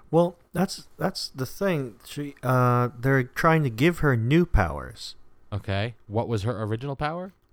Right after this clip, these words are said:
Speaker 1: Nothing.
Speaker 2: Okay. All right.
Speaker 1: Um, so I think they're trying to make her telekinetic and telepathic.
Speaker 2: Okay.
Speaker 1: And they said it might result in her becoming, you know, sarcastic and paranoid and insane.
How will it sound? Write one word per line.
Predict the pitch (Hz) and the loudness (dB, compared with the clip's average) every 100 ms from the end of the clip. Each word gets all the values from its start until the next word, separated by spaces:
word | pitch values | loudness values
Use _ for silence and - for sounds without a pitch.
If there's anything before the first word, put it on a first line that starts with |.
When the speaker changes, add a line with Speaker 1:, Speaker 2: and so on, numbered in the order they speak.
| - - | -20 -16
Speaker 1:
Nothing. | 107 98 101 104 117 - 82 78 - _ - | -8 -4 0 2 0 -2 -6 -10 -16 _ -6
Speaker 2:
Okay. | 101 101 80 - _ _ _ _ _ _ _ _ _ _ _ _ _ _ _ _ _ _ _ _ | -6 -6 -14 -18 _ _ _ _ _ _ _ _ _ _ _ _ _ _ _ _ _ _ _ _
All | 120 | -2
right. | 95 92 90 | 0 2 0
Speaker 1:
Um, | 87 87 - - - | -2 -6 -12 -20 -18
so | - - - _ _ | -14 -14 -14 _ _
I | 110 | -4
think | - 180 | 0 0
they're | 156 131 | 0 -2
trying | - 170 202 | 0 0 2
to | 156 | 2
make | 117 113 - | 2 2 4
her | 110 107 107 - _ | 4 4 2 -6 _
telekinetic | - 131 120 123 120 117 110 | 0 2 2 2 0 0 -2
and | 98 | 0
telepathic. | 110 104 117 117 95 87 - - - _ _ _ - | -2 -2 -2 -4 -4 -6 -8 -20 -20 _ _ _ -16
Speaker 2:
Okay. | 92 98 107 - _ | -10 -8 -8 -10 _
Speaker 1:
And | 110 110 107 107 | 0 4 4 4
they | 107 | 2
said | 104 113 | 0 0
it | 104 | 0
might | 101 117 117 - _ | 2 4 2 0 _
result | 110 107 113 107 - | -4 0 0 0 0
in | 104 | -2
her | 107 | 0
becoming, | 101 104 - - 104 98 95 95 92 - _ _ | 0 -4 -6 -4 -2 0 0 -4 -8 -18 _ _
you | 104 | -4
know, | 95 - - _ _ _ | -4 -6 -16 _ _ _
sarcastic | - 123 113 147 147 - 135 123 | -2 0 2 0 0 -2 -4 -2
and | 117 | 2
paranoid | 127 120 117 113 113 107 - | 4 4 4 4 2 0 -2
and | 104 104 101 101 | 0 2 2 2
insane. | 101 98 - 175 110 82 | 0 0 2 2 4 0